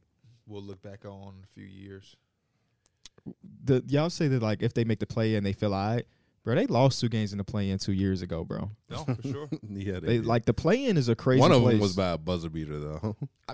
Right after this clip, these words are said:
Speaker 3: Oh, well,
Speaker 2: that,
Speaker 3: not a buzzer beater, but a late game shot by LeBron.
Speaker 2: He saw three rims. Um,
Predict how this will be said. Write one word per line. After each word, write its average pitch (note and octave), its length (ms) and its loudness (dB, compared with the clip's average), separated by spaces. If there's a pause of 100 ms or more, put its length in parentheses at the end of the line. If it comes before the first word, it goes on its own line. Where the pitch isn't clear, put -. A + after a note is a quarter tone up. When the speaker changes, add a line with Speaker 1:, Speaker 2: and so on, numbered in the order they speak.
(120)
Speaker 3:
Oh, C3 60 -4
well, D3 80 4
Speaker 2:
that, D#3 80 2
Speaker 3:
not F#3 160 6
a - 40 0
buzzer B2+ 260 -2
beater, G#2 180 -6
but G2+ 80 -8
a G2 120 -6
late F#2 160 -6
game F#2 160 -12
shot F2+ 240 -8
by F#2 100 -8
LeBron. F2 460 -12
Speaker 2:
He B2 120 2
saw B2+ 200 6
three C#3+ 180 6
rims. C#3 400 2 (380)
Um, A2+ 340 4